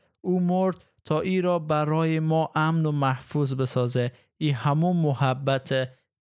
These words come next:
عیسی مسیح هسته. عیسی مسیح خودش هم به ما محبت کرد. نه تنها محبت خدا رو برای ما نشان داد،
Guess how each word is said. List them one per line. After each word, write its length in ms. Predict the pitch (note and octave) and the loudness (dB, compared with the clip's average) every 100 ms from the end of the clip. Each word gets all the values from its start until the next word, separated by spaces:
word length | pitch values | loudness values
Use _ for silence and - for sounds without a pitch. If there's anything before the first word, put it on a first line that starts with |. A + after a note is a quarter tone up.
| - | -6
عیسی 680 | D#3 C3+ - D3 C3+ C3+ B2+ | -4 -2 -4 -2 0 0 -2
مسیح 680 | B2+ B2 B2 - B2+ B2 | 0 -2 -2 -4 -6 -6
هسته. 340 | C#3 - - - _ _ _ _ - | -6 -6 -8 -14 _ _ _ _ -8
عیسی 320 | C3+ D#3 D3+ | -2 0 0
مسیح 600 | C#3 C3 - - G3+ F#3 _ _ _ _ _ _ | 0 0 0 2 0 -2 _ _ _ _ _ _
خودش 540 | - - F#3+ F#3 D#3+ - | -12 -4 -2 0 -2 0
هم 320 | D3 C#3 C3+ _ _ _ - | 0 0 -4 _ _ _ -6
به 80 | B2+ | -2
ما 220 | B2+ B2 | 0 0
محبت 640 | B2 A#2 A#2 - A2 - | -2 -2 -2 -2 -6 -8
کرد. 220 | - - - | -12 -12 -6
نه 180 | C3+ | -4
تنها 280 | C#3+ E3 D#3+ | -2 0 0
محبت 540 | D#3+ D#3 C#3+ D#3+ D#3+ D#3 | 0 0 0 -2 0 -2
خدا 480 | - - D#3 D#3+ | -4 -4 0 0
رو 100 | E3+ | 0
برای 300 | D#3 C#3+ C#3 | 0 0 0
ما 140 | C3 B2+ | -2 -2
نشان 340 | B2+ B2 C3 | -2 -2 0
داد، 200 | C3 C3 | 0 -2